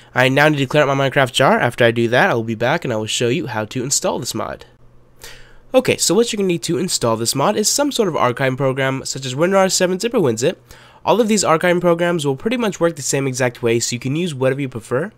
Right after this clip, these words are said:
I will be using WinRAR in this tutorial. You will then need to download Minecraft Forge, the Code Chicken Core, and the Not Enough Items itself.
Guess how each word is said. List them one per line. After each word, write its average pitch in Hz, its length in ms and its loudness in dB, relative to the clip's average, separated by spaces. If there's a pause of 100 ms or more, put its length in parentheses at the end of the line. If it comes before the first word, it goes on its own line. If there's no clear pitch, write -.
(140)
I 127 100 2
will 143 160 2
be 147 120 0
using 139 260 -2
WinRAR 160 340 0
in 127 100 -2
this 123 140 -4
tutorial. 143 460 -4 (540)
You 156 100 0
will 165 60 4
then 185 140 4
need 196 120 4
to 165 80 2
download 147 480 4
Minecraft 170 560 0
Forge, 139 440 0 (460)
the 120 360 -2
Code 170 460 4
Chicken 156 400 -2
Core, 135 420 -2
and 120 400 0
the 117 140 -4
Not 117 240 -2
Enough 113 300 -4
Items 113 400 -2
itself. - 580 -4